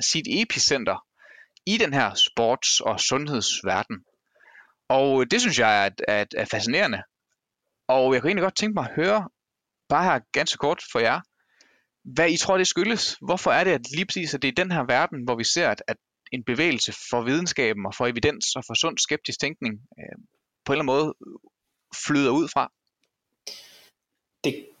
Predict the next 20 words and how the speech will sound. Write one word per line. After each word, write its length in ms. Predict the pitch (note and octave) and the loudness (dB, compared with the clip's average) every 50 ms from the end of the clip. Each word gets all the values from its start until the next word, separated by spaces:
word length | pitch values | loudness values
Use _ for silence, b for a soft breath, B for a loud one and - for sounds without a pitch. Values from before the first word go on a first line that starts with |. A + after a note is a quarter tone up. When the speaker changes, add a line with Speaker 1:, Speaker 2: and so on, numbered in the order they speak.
| _ - | _ -4
Speaker 2:
det 180 | C#3 D#3 D#3+ D#3+ | -2 -2 0 2
vil 80 | E3 | 2
jeg 100 | D3 A#2+ | 2 2
gerne 240 | A#2 C#3 D3 E3 E3 | 2 2 2 2 0
forsøge 440 | - - C3 - - - G3 F3 C#3 | -2 -2 0 0 2 4 4 4 4
at 60 | A2+ | 2
svare 340 | - - C3+ C3 C#3+ D3 D3 | 2 2 2 2 2 2 0
på 260 | - D3+ D3 C#3+ B2 - | 2 2 2 2 2 2
s-, 180 | - - - - - A#2+ | 0 -2 -2 -4 -4 -4
med 100 | B2+ A#2+ | -2 0
noget, 280 | A#2 A#2+ C3 D3+ D#3+ C#3+ | 0 2 2 2 2 2
som 240 | - C#3+ A#2 A2+ | 2 0 -2 -2
måske 440 | A#2 A2+ A2+ A2+ A2 - - C#3 B2 | -4 -4 -4 -2 -2 -2 0 0 0
også 140 | A#2+ - - | 0 0 0
kommer 160 | - C3 A#2+ | -2 -2 -2
til 120 | - - C3 | 0 0 0
at 120 | B2 A#2 | 2 2
være 240 | A#2+ A#2 A2 A2 G#2+ | 2 2 2 2 0
et 60 | G#2+ | 0
modspørgsmål. 800 | B2 D#3 E3 - - B2+ G#2+ G#2 - - B2 A2+ G2+ - - - | 0 0 0 0 0 0 0 0 0 0 0 0 -2 -2 -6 -12